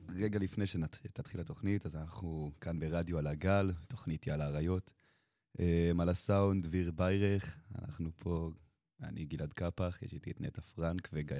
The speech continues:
ויטנברג. אה, וזהו, ונתחיל את התוכנית, יאללה אריות.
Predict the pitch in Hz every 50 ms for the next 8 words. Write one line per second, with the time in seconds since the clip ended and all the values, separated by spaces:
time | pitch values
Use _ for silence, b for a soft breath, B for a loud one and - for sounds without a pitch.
0 | 69 67 85 87 - 95 95 104 104 104 104 101 - B B B B B B B
1 | B B B B B B _ - 78 73 73 73 76 73 76 78 76 69 76 73
2 | 69 76 87 104 113 104 78 76 - - 82 90 - 85 78 - 98 107 110 -
3 | - 80 80 87 90 82 82 85 104 110 107 - -